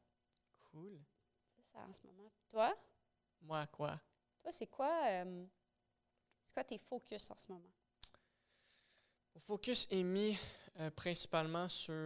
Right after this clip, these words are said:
Speaker 1: euh, qu'est-ce qui va arriver après l'agence.
Speaker 2: Hmm.
Speaker 1: Puis, euh, je sais qu'on va aller vers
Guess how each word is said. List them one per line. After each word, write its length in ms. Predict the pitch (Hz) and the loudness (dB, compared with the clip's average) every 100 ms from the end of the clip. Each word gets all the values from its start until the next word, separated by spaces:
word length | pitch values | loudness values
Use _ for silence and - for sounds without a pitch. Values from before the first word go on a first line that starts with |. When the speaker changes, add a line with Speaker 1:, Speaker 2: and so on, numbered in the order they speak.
| 156 160 | -4 -4
Speaker 1:
euh, 680 | 147 147 147 147 143 143 156 _ _ _ _ _ _ _ _ | -4 -2 -2 -4 -4 -8 -12 _ _ _ _ _ _ _ _
qu'est-ce 220 | - 175 | -2 -2
qui 80 | - | 0
va 80 | 156 | 0
arriver 280 | 147 156 165 | 0 0 -2
après 300 | 156 - 156 | -2 0 2
l'agence. 640 | 143 143 151 196 - - | 4 2 -2 -6 -14 -16
Speaker 2:
Hmm. 340 | 226 220 208 190 _ _ _ _ _ _ | -20 -20 -20 -20 _ _ _ _ _ _
Speaker 1:
Puis, 200 | - 71 | -14 -6
euh, 840 | 71 69 69 69 71 71 71 67 - _ _ _ _ _ _ _ _ _ _ _ _ _ _ _ - | -2 -2 -2 -4 -4 -6 -6 -8 -10 _ _ _ _ _ _ _ _ _ _ _ _ _ _ _ -10
je 160 | 151 | -2
sais 220 | 143 - 160 | 2 2 2
qu'on 160 | 156 | 0
va 140 | 147 143 | 2 2
aller 200 | 147 151 | 2 0
vers 540 | 147 143 143 139 | 0 2 0 -4